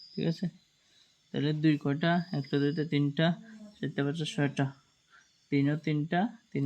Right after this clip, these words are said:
ও তিনটা। ঠিক আছে, মিলছে কিন্তু। তো ফোর সিক্স সিক্স ফাইভ সিক্স সমান সমান এক দুই তিন চার পাঁচ ছয়। তিন ও সেম, এক দুই তিন চার পাঁচ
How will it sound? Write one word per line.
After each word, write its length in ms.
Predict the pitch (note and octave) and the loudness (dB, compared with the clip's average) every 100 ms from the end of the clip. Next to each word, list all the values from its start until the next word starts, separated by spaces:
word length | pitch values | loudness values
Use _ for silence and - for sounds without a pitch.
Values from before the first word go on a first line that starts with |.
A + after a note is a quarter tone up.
| C#3+ | 0
ও 20 | |
তিনটা। 400 | D3 B2+ C3 D3 C3+ _ _ | -2 -4 -4 -8 -12 _ _
ঠিক 120 | D#3+ F3 | 2 2
আছে, 120 | F3 E3 | 4 4
মিলছে 260 | D#3 C#3 E3 | 4 2 0
কিন্তু। 240 | C#3 C3+ C#3+ - _ _ _ _ _ _ _ _ _ _ - | 0 -2 -8 -10 _ _ _ _ _ _ _ _ _ _ -4
তো 80 | C#3+ C3+ D3 - - - _ _ - - _ _ _ | 0 0 -2 -10 -18 -20 _ _ -20 -20 _ _ _
ফোর 240 | - C#3+ D3+ E3 - | -2 2 2 -2 -4
সিক্স 300 | D3+ D3 - - - | -2 -2 -4 -10 -2
সিক্স 300 | D3+ D3+ - - - | -2 -2 -8 -10 -4
ফাইভ 180 | - C#3+ C#3 - | 0 0 0 -2
সিক্স 160 | C#3+ - | -2 0
সমান 200 | D3 C#3+ C#3 | 0 0 2
সমান 220 | C#3 C3+ C3+ _ _ _ _ _ _ _ - | 0 0 -4 _ _ _ _ _ _ _ -6
এক 300 | C#3+ C#3+ D3 E3 F3 | 0 2 2 -4 -2
দুই 180 | D3+ D3 D#3 - | 2 2 0 -2
তিন 200 | D#3 F3+ B3+ - _ - | 0 2 0 -4 _ -10
চার 220 | - D3 C#3+ D#3+ | -2 0 0 0
পাঁচ 180 | D3+ C#3+ D3+ - | 0 0 -2 -2
ছয়। 220 | C#3 B2+ C3+ - - _ _ _ _ | 0 0 -2 -16 -20 _ _ _ _
তিন 140 | D3+ D3+ D#3 | 0 2 0
ও 20 | D#3 | 0
সেম, 180 | D3+ C#3+ C#3+ C#3+ | 0 0 2 2
এক 100 | D3+ D#3 _ C#3+ C#3 | 0 -4 _ -4 2
দুই 200 | C#3+ D3 D3+ - - - | 2 4 0 -4 -10 -2
তিন 240 | D#3 E3 G#3 G#3 - - - - - | 2 2 0 -4 -16 -20 -20 -12 0
চার 220 | D3 D#3 F#3 - - | 2 2 -2 -8 0
পাঁচ 300 | D3 E3 | 2 2